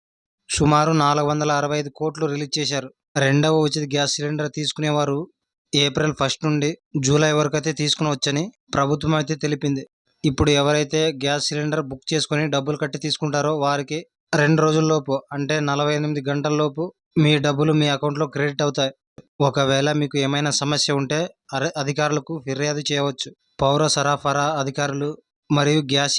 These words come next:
ఏజెన్సీలు వెంటనే మీ సమస్యను పరిష్కరిస్తాయి. దీపం టూ పథకం కింద రెండవ ఉచిత గ్యాస్ సిలిండర్ పొందాలంటే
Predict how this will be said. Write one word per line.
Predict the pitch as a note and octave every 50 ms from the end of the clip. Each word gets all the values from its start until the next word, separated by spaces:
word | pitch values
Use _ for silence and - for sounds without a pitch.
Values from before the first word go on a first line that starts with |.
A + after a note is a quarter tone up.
| C#3+ C#3
ఏజెన్సీలు | C#3 C#3+ C#3+ C#3 B2+ C3+ C#3 C3 C#3 - _ _ _ _ _ - C#3+ D3
వెంటనే | D3 C#3+ D3 C#3+ D3+ D3+ D3+
మీ | D3 C#3 - C#3+
సమస్యను | C#3 C#3+ - - D3 D3 B2+ -
పరిష్కరిస్తాయి. | C#3 C3 C3 - - D3 C#3 C3 - - C#3+ C3 C3+ - _ _ - _ - C#3+ - _ _ - D#3+ C3
దీపం | D3 D#3 D3+ - E3 E3 C#3+ C3
టూ | D#3+ D#3+ D3
పథకం | D3+ C#3 - C#3 D#3+ D#3+ D3+ C3+
కింద | D#3 D3+ D3+ D3 D3+ D#3 D3
రెండవ | C#3 C#3+ D3+ D#3 D#3 D#3 D3+
ఉచిత | D3 C3+ D3+ D3 D3 C3+
గ్యాస్ | D3 C#3+ C#3 - -
సిలిండర్ | D3 D3 D#3 D3+ D3+ C#3+ -
పొందాలంటే | C#3+ C#3+ C#3+ D3 D3 D3 C#3 C3+